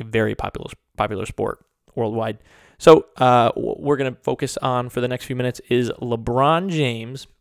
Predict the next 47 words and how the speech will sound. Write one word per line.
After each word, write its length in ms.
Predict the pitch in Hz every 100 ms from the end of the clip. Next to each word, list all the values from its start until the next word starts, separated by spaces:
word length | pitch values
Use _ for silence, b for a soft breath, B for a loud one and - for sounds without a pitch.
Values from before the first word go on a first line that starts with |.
| _ _ _ _ _ _ _ _ _ -
and 100 | 117
obviously 320 | 110 110 120
Giannis, 480 | 113 113 113 - - b b b b b b b _ -
Giannis, 500 | 139 160 151 - - B B B B B -
uh, 140 | 131
however 280 | 135 143 143
you 80 | 113
wanna 160 | 110 107
say 140 | -
it. 80 | -
Some 120 | 143
people 220 | 151 139
say 160 | 131 113
Giannis, 540 | 110 143 170 - -
some 240 | - 110 110
people 240 | - -
say 120 | -
Giannis. 260 | 123 131 127
I'm 140 | - 202
gonna 140 | 135
call 180 | - 117
him 80 | 165
the 80 | -
Greek 240 | 117 110
Freak, 320 | 113 110 - - _ _ _ _ _ _
and 240 | - 107 104
that's 160 | 104
not 140 | - 117
because 180 | 123 120
I 80 |
can't 180 | 117 123
pronounce 220 | - 123
his 80 | 139
last 160 | 139 139
name. 220 | 127 123
I 80 | 127
actually 220 | 151 -
can 360 | - - 147 127
pronounce 340 | 110 110 104
his 100 | 117
last 260 | 113 107 -
name 220 | 110 107
better 240 | 127 120
than 80 | 120
his 120 | 127 -
first 320 | 143 135 -
name, 200 | 110